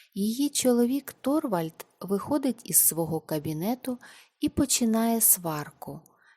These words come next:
темою якої є сімейні фінанси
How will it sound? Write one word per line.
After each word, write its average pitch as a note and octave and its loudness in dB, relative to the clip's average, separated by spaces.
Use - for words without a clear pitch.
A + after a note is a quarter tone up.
темою B3+ 2
якої A3+ 2
є A#3+ 0
сімейні F3+ 0
фінанси D3 -2